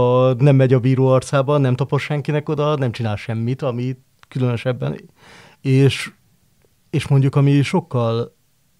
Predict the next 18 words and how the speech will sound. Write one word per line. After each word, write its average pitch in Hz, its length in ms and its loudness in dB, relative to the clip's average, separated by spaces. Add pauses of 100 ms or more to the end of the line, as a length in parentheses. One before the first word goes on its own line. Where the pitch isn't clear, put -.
(120)
a, 131 100 -6 (100)
az, 143 200 -6
az 147 240 2
egy 151 200 0
egészen 196 400 -2
tiszteletre 120 440 -4
méltó 110 300 -6
dolog, 120 220 -8
hogy 123 100 -8
negyvenegy 120 460 -2
évesen 117 420 -4 (280)
te 135 100 0
még 127 200 0
kezdő 151 400 4
vagy 120 160 2
egy 139 160 2
olyan 151 160 4
csapatban, 127 580 -2